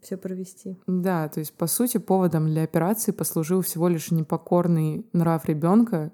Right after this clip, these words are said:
Speaker 2: который его мачехе не пришёлся по душе. И когда Говард Дали впервые повстречался с Уолтером Фриманом, он понятия не имел, что тот собирается с ним делать. Более того, психиатр даже показался ему забавным.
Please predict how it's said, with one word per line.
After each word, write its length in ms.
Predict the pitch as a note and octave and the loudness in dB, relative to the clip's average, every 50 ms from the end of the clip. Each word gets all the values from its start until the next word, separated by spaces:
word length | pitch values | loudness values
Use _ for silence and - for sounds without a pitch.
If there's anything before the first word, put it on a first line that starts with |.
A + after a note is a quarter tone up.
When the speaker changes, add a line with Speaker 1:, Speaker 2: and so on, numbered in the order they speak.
| _ _ | _ _
Speaker 2:
который 840 | - - E3+ - - F3 E3+ E3+ E3+ E3 D#3+ D#3+ D#3+ D#3 D#3 D3+ - | -4 -4 -2 2 2 4 4 4 4 2 2 2 0 0 -2 -4 -4
его 220 | - D#3+ D#3+ D#3+ D#3+ | -4 -2 0 2 2
мачехе 400 | E3 E3+ E3+ - - - - - - - | 4 2 2 0 -4 -12 -16 -12 -4 -2
не 160 | E3 D#3+ D#3+ | 0 0 0
пришёлся 500 | D3 - D#3+ - - D#3+ D#3+ D#3 - - | -2 -4 -6 -2 0 -2 -2 -2 -4 -4
по 100 | - D3 | -4 -4
душе. 420 | D3 D#3 - - E3 C#3+ C#3 F3 - _ _ _ _ _ _ _ _ _ _ - - - - _ _ _ - | -4 -4 -4 -4 -4 -4 -4 -6 -10 _ _ _ _ _ _ _ _ _ _ -20 -20 -20 -20 _ _ _ -4
И 180 | - F3 E3+ E3+ | 0 2 2 2
когда 360 | - F3 D#3+ D#3+ E3+ E3+ E3+ | 2 0 0 2 2 2 2
Говард 440 | D#3+ E3+ F3+ F3 E3+ E3 - - - _ - | 2 2 4 4 4 2 0 -6 -16 _ -4
Дали 280 | F#3 E3 F3 E3 D#3+ D#3+ | 0 0 2 2 2 0
впервые 360 | D3+ - - E3 E3 E3+ E3 | 0 0 0 2 2 2 2
повстречался 580 | D#3+ D#3 D3 - E3+ D#3+ - E3+ E3 D#3 - E3 | 0 -4 -6 -6 -6 -2 0 0 0 0 0 -2
с 120 | - - F3 | 0 2 4
Уолтером 340 | E3+ E3 - E3 D#3 D3+ | 4 4 4 2 0 0
Фриманом, 560 | C#3+ - F#3 G3+ A#3 B3+ A#3 F3+ D#3 D#3 - - | 2 2 4 4 6 6 6 4 4 2 0 2
он 140 | - F3+ E3+ | 4 4 4
понятия 480 | - F3+ F3 F#3 F3+ E3+ D#3+ - E3 | 6 6 6 6 6 4 4 2 2
не 140 | D#3 D#3 D#3+ | 2 4 4
имел, 200 | D#3+ F3+ G3+ A3 | 4 6 4 4
что 200 | G#3 - - E3+ | 2 0 -4 -2
тот 160 | - F#3 F3 | 0 0 -2
собирается 440 | - - D#3 D#3 D#3 D#3+ D#3+ - E3+ | 0 -2 0 2 2 2 0 0 -2
с 120 | D3+ - E3+ | -2 0 2
ним 160 | D#3+ E3 D#3+ | 4 4 4
делать. 360 | D#3 D#3 D3 C#3+ C3+ - - _ _ _ _ _ _ _ _ - | 4 2 2 0 -2 -4 -8 _ _ _ _ _ _ _ _ 2
Более 320 | F#3+ F3+ G3 A3 C4+ C#4+ B3+ | 4 6 6 6 6 4 4
того, 360 | - A#3 G3 F3 E3 D3+ C#3+ | 4 2 2 4 4 2 2
психиатр 600 | - - - - F3 - G3+ A3 B3 - A#3+ - | 0 -2 -2 -2 0 2 2 2 2 2 0 2
даже 220 | E3+ F3+ F3 D#3+ E3+ | 4 2 2 2 2
показался 560 | - F3 - F3+ E3 G3 A3 A3+ A3 - G3 | 0 2 2 4 4 6 4 4 4 4 6
ему 180 | F#3 F#3+ G3+ | 6 8 6
забавным. 640 | G3+ G3 G#3+ G3 F#3 F#3+ E3 D#3 D3+ D3+ D3 D3 | 6 6 4 4 4 4 4 4 2 2 0 -2